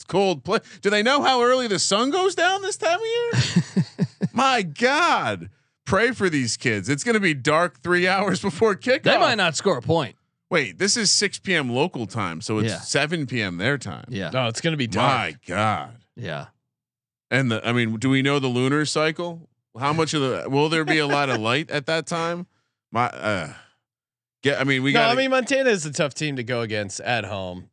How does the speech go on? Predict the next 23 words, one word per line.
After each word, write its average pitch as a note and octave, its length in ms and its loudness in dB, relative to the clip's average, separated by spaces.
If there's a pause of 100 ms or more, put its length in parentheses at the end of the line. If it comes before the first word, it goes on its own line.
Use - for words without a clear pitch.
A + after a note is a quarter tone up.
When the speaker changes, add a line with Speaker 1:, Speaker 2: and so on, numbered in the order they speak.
(120)
Speaker 3:
in B2+ 120 -4
a A#2 40 -4
playoff G#2 400 -4
environment. E2 480 -12 (320)
Speaker 1:
Oh - 60 -4
Speaker 3:
But A2+ 240 0
Speaker 1:
my - 240 -14
God. - 100 -8
Speaker 3:
slightly A3 320 2
concerned C#3+ 540 -2
about G#2 260 -2
this G2+ 120 -10
Speaker 1:
It's - 100 -6
a - 20 -10
Speaker 3:
Paladins B2+ 320 0
Speaker 1:
big F3 200 2
Speaker 3:
team. A2 80 -8
Speaker 1:
number, G2+ 340 -2
but C#2 160 -18
who A2 100 -2
gives F2+ 320 -8
a - 60 -14
shit? C2 340 -10